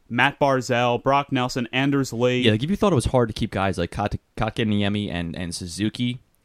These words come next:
Speaker 1: And
Speaker 2: out
Speaker 1: Totar,
Speaker 2: Yeah.
Speaker 1: it's gonna be tougher.
Speaker 2: Yeah.
Speaker 1: Those guys if the Islanders get production from the guys that have been given it to them, again, we're talking about,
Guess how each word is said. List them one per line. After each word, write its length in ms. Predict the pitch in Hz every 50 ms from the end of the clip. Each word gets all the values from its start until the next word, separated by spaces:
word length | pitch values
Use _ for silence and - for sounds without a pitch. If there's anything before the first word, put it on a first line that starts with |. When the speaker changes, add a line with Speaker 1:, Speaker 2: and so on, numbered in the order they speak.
| _ -
Speaker 1:
And 120 | 101 101 110
Speaker 2:
out 40 | 135
Speaker 1:
Totar, 580 | 160 165 160 143 - 147 151 160 170 175 170 - _ _ _ _ _ _ _ _ _ _ _
Speaker 2:
Yeah. 240 | - 85 78 - - - - - - -
Speaker 1:
it's 160 | 147 - -
gonna 140 | 175 160 151
be 80 | 147
tougher. 400 | - 156 143 117 - - 98 - _ -
Speaker 2:
Yeah. 180 | - 90 76 - - - - _ _ _ _
Speaker 1:
Those 400 | - 113 110 143 156 175 190 165
guys 600 | 170 160 143 127 113 98 - - - - - - _ _ _ _ -
if 340 | 143 143 131 - - - - - _ -
the 280 | 123 120 139 143 143 -
Islanders 560 | 127 135 151 175 196 196 196 202 208 202 -
get 400 | - 127 123 156 156 156 - -
production 560 | - 180 165 160 156 - - - 131 101 98
from 180 | - - 139 135
the 60 | 135
guys 300 | 135 139 135 147 160 151
that 100 | 175 170
have 80 | 175 160
been 80 | 170
given 220 | 165 220 220 202 160
it 40 | -
to 100 | 156 123
them, 160 | 107 110 117
again, 200 | 139 160 190 165
we're 120 | 123 147
talking 180 | - 147 139 139
about, 220 | 135 135 131 -